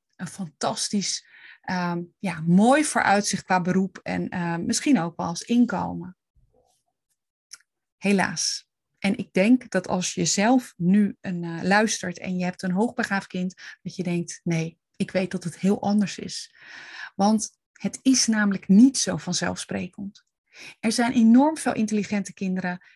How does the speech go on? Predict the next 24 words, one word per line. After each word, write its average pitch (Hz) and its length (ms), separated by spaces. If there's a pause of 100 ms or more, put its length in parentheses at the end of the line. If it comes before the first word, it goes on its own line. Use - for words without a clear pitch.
die 185 120
deze 180 320
stap - 440
wel 214 320
kunnen 175 240
gaan 170 180
maken. 165 540 (680)
Maar 196 160
genoeg 240 340
hoogbegaafde - 680
kinderen, 180 540 (800)
daar 180 140
gaat - 280
het 156 120
juist 165 460
niet 208 280
zo. 160 360 (920)
Het - 160
zijn 254 240
namelijk 220 400
kinderen, 262 500
juist 262 380
deze 226 300
kinderen, 202 460